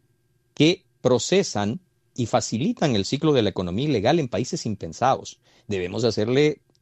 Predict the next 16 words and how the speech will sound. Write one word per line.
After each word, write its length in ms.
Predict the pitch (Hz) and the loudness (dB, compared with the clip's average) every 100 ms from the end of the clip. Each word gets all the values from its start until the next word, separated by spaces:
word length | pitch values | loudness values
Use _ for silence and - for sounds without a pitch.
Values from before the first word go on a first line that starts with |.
| - | -16
en 100 | 87 | -16
este 380 | - 107 107 - | -2 0 0 -2
caso, 400 | - 104 - 143 - _ - | -2 0 2 0 -2 _ -12
recuerdo 580 | 90 - 214 123 104 - | -2 2 2 2 -4 -2
a 140 | 107 | -2
tu 160 | 110 143 | 0 0
público, 600 | - 135 151 170 202 196 _ - | 2 2 2 2 2 0 _ -10
apreciado 440 | 98 87 113 143 | -8 -4 0 2
Mario, 280 | 135 143 156 | 2 2 2
de 80 | 104 | 2
que 80 | |
hay 100 | 117 | 4
organizaciones 640 | 147 127 117 104 143 160 - | 4 2 -2 -2 0 0 0
como 220 | 107 98 | 0 0
el 80 | 95 | 0
banco 420 | 117 135 127 135 | 0 2 2 2